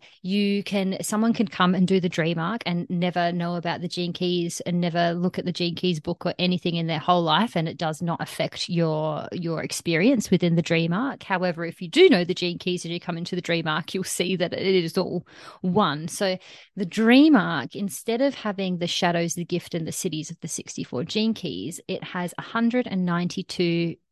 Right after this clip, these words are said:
animal totems. A hundred and ninety-two animals from the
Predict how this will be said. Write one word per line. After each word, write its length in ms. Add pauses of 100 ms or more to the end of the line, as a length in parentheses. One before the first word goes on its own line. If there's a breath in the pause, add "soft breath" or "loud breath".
animal 500 (120)
totems. 640 (560 loud breath)
A 60
hundred 360
and 140
ninety-two 840
animals 680
from 420
the 340